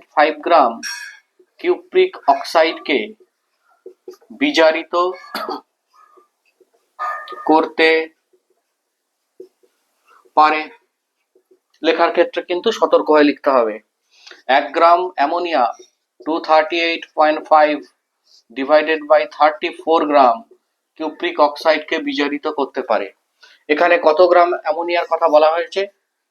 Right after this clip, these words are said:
থ্রি পয়েন্ট ফোর গ্রাম। তাহলে থ্রি পয়েন্ট ফোর গ্রাম খুব কঠিন ক্যালকুলেশন থাকবে না,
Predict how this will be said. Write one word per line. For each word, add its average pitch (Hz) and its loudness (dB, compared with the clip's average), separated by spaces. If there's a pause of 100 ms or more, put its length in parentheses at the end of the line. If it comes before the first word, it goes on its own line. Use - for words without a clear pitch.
(320)
থ্রি 190 -2
পয়েন্ট 175 4
ফোর 156 0
গ্রাম। 113 0 (760)
তাহলে 143 2 (100)
থ্রি - -2 (120)
পয়েন্ট 175 4
ফোর 156 0
গ্রাম 160 2 (680)
খুব 185 2 (120)
কঠিন 180 0
ক্যালকুলেশন 165 -2
থাকবে 143 -2
না, 151 0